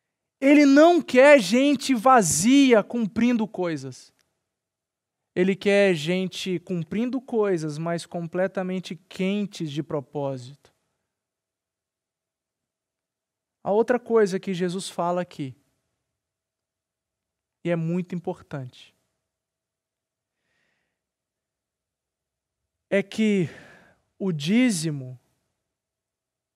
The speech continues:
da hortelã, da arruda, das hortaliças, ele é alguma coisa ainda importante.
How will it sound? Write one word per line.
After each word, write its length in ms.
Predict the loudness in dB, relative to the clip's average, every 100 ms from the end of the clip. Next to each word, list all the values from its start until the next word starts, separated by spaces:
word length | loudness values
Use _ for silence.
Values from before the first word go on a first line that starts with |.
| _ _
da 180 | -2 0
hortelã, 960 | 0 -2 -6 -4 -2 -2 0 -2 -4 -10 -10
da 200 | -6 -4
arruda, 840 | -6 -6 -4 -2 -2 -4 -8 -8 _ _ _ _ _ _ _ _ _ _ _ _ _ -8
das 320 | 0 2 2
hortaliças, 1200 | -2 -2 -4 -4 -4 -6 -8 -12 -16 -18 -20 _ _ _ _ _ _ _ _ _ _ _ _ _ _ _ _ _
ele 280 | -4 -2 2
é 20 |
alguma 380 | 2 0 -4 -6
coisa 420 | -4 -4 -4 -4
ainda 240 | -4 -6
importante. 1080 | -6 -8 -10 -12 -12 -10 -8 -12 -18 -20 _